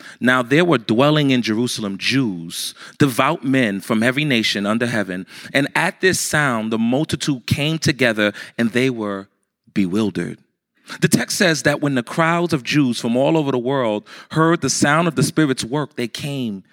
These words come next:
together. But they came together confused. They came together not understanding what was going on. But see, the Spirit's work always brings unity out of diversity.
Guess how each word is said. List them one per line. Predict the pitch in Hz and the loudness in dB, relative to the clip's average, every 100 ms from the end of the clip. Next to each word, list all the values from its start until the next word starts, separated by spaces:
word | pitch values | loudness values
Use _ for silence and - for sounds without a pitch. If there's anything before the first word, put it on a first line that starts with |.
| _ _ _ | _ _ _
together. | - 113 151 139 90 82 _ _ - | -8 -2 0 0 -4 -8 _ _ -4
But | - | 0
they | 160 | 2
came | - 214 254 | 2 2 4
together | - 190 185 | 4 4 -2
confused. | - 139 - 196 233 117 87 - - - - - - _ _ _ | -4 -4 -4 -2 -2 -2 -6 -8 -10 -14 -20 -20 -20 _ _ _
They | 147 | -2
came | 156 196 233 | 2 0 2
together | 208 185 196 156 | 0 2 0 2
not | 175 - | 0 0
understanding | 180 151 190 185 160 | -4 -4 -4 -4 -2
what | 160 | -4
was | 147 | -4
going | - 151 143 | -6 -4 -2
on. | 160 180 95 87 - - | -4 -4 -6 -10 -16 -2
But | 175 | 0
see, | - | 2
the | 180 | 2
Spirit's | 151 - 240 262 240 - | 0 -2 0 0 0 -4
work | 123 139 220 143 - _ | -4 0 0 -2 -8 _
always | 190 226 240 165 143 110 | -2 0 2 0 0 0
brings | 147 135 127 | -2 -2 -4
unity | 151 135 110 95 | -4 -4 -6 -6
out | 107 104 | -6 -6
of | 92 | -8
diversity. | 95 95 - 87 85 | -10 -8 -10 -12 -14